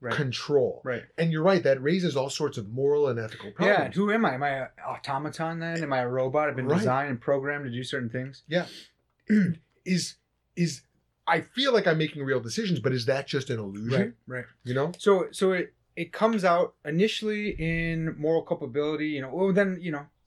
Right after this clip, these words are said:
Speaker 1: why
Speaker 2: What do you, what, what is moral
Speaker 1: Yeah,
Speaker 2: culpability?
Speaker 1: so
Speaker 2: What
Speaker 1: i-,
Speaker 2: is
Speaker 1: am
Speaker 2: that?
Speaker 1: I, am I held respon-, can I be held responsible for my actions? Because
Speaker 2: Right.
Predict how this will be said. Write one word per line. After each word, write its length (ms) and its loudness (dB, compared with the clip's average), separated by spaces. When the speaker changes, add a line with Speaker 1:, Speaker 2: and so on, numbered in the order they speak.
Speaker 1:
why 120 6
Speaker 2:
What 60 8
do 60 6
you, 100 4
what, 160 2
what 120 6
is 100 0
moral 300 6
Speaker 1:
Yeah, 40 -6
Speaker 2:
culpability? 340 4
Speaker 1:
so 80 4
Speaker 2:
What 100 -2
Speaker 1:
i-, 20 2
Speaker 2:
is 200 -2
Speaker 1:
am 120 4
Speaker 2:
that? 40 6
Speaker 1:
I, 200 4
am 140 -2
I 80 2
held 200 2
respon-, 420 -2
can 240 0
I 100 2
be 160 -2
held 200 0
responsible 480 -2
for 120 -6
my 100 -2
actions? 520 -8
Because 340 -2
Speaker 2:
Right. 80 -20